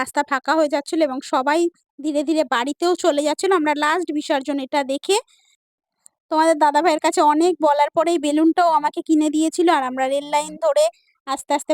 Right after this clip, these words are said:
বাড়ি চলে যাচ্ছিলাম। এখানে আমরা এগ রোল কিনে নিয়েছিলাম। আস্তে আস্তে দেখো স্টেশনটাও ফাঁকা হয়ে গেছিলো, যেহেতু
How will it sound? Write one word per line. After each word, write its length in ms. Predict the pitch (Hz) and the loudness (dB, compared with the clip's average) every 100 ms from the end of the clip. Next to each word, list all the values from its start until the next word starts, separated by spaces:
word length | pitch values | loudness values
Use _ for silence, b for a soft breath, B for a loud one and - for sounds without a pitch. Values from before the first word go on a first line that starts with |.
| 269 | 0
বাড়ি 160 | 262 311 | 0 0
চলে 140 | 285 294 | 2 2
যাচ্ছিলাম। 340 | 294 359 403 330 | 0 0 0 0
এখানে 180 | 311 285 277 | 0 -2 0
আমরা 140 | 302 277 | 0 0
এগ 80 | 294 294 | 0 0
রোল 140 | 330 349 | 0 0
কিনে 180 | 330 339 330 | 2 4 4
নিয়েছিলাম। 420 | 330 330 339 359 480 b b _ | 4 2 2 0 0 b b _
আস্তে 240 | 302 320 359 | -6 -4 -2
আস্তে 160 | 370 349 | -2 0
দেখো 160 | 349 302 320 | -2 -2 -6
স্টেশনটাও 500 | 359 349 339 339 349 | -4 0 0 2 0
ফাঁকা 220 | 339 294 311 | -2 0 2
হয়ে 120 | 320 302 | 2 2
গেছিলো, 220 | 302 370 320 | -2 -2 0
যেহেতু 220 | 277 | -2